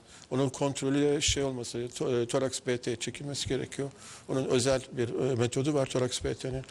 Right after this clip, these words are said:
O kontrolle birlikte altı, altı milimden daha şey olmuşsa iş değişiyor. Yani altı santimetre, e, altı santime kadar, yani altmış milime kadar, e, tolere edilebilir. Ama dikkat etmesi gerekiyor. İki şeye dikkat edecek. Tansiyona dikkat edecek, kalp hızına dikkat edecek. Tansiyon hiçbir şekilde yükselmeyecek.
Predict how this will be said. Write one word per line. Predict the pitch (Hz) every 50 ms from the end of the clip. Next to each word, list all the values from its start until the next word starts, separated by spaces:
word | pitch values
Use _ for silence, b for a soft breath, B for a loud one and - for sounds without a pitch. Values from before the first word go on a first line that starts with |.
| B B B B B
O | - 143 147 143 143
kontrolle | - 139 139 120 - - 123 113 110 110 107
birlikte | 107 107 104 - - -
altı, | - 120 123 123 - - - -
altı | 113 123 123 - 160
milimden | 139 120 113 107 113 107 107 107
daha | 120 123 135
şey | - - 120
olmuşsa | 113 113 113 127 123 - - 180 180 B B B B B
iş | 160 139 - -
değişiyor. | 135 120 113 - - - 104 90 82 B B B B -
Yani | 127 127 127
altı | - 135 139 - -
santimetre, | - 165 131 123 - 139 135 120 - - 131 123 120 - - -
e, | 123 113 117 - -
altı | 92 - 113 120 120 - - 139 127 B B B B - 131
santime | 127 - - 120 113 - - 120 110
kadar, | 104 - 104 110
yani | 117 117 127 - -
altmış | 117 120 - - 135 - -
milime | 151 131 123 117 117 107
kadar, | - - 147 139 139 170 - - B B B B B
e, | - 135 127 127 123
tolere | 120 - 139 131 131 147 165
edilebilir. | 135 131 127 127 113 110 107 151 170 - B B B B
Ama | - 139 170 170
dikkat | 151 143 - 156
etmesi | 139 131 - - 127 - - - - - -
gerekiyor. | - 113 117 107 - - 151 180
İki | 196 - - - 147
şeye | - 156 135 113
dikkat | 110 107 - 123
edecek. | 120 117 104 - 185 185 185 -
Tansiyona | 147 139 135 - - - 107 104 98
dikkat | 117 110 -
edecek, | 139 143 - - 214
kalp | - - 143 135 -
hızına | 127 117 120 113 98
dikkat | - - - - 104
edecek. | - - - 123 - -
Tansiyon | 143 135 135 - - 147 131
hiçbir | 113 - - -
şekilde | - 139 123 - - 117
yükselmeyecek. | 104 117 113 - - 190 175 160 160 165 151 156 156 156